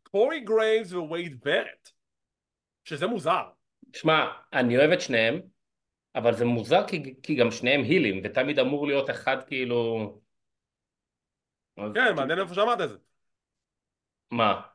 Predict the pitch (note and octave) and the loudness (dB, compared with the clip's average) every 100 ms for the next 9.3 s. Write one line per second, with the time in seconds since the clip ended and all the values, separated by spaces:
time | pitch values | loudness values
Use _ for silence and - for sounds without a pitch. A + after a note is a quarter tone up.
0 | _ _ _ _ _ E3+ - G#3+ - F#3 | _ _ _ _ _ -6 0 2 2 0
1 | - D#3 C3 G#2 _ _ _ - C#3 D3 | 0 -4 -4 -10 _ _ _ -6 0 2
2 | D#3+ D#3+ D#3+ D#3+ D#3+ D#3+ D#3+ D#3+ D#3+ F#3 | 2 2 2 0 0 2 2 2 0 -2
3 | E3+ A3 F3+ F3 F#3+ F3+ B3+ C#4+ D3 A#2 | -2 0 -2 -6 -4 -2 -2 -2 -2 -6
4 | - _ _ D3 C#3 F3+ A3 A3+ G#3+ F3 | -20 _ _ -10 -6 -4 -4 -2 -2 -4
5 | F#3 F#3+ F#3+ F#3 E3+ F3 - E3 A#2+ B2 | -6 -4 -4 -4 -6 -6 -6 -8 -8 -4
6 | D3 A3 A3 F#3 F#3 F#3 F3+ - D#3 D#3 | -4 -4 -2 0 0 0 -4 -6 -10 -8
7 | D3+ D#3+ B2+ E3+ F3 D#3+ D3+ D3+ A#2+ _ | -8 -10 -10 -8 -8 -6 -6 -8 -12 _
8 | _ _ B2 C#3 D#3 D#3+ E3+ C#3 C#3 C#3 | _ _ -6 -4 -2 -2 -2 -6 -8 -8
9 | B2 D#3+ D3+ | -6 -6 -6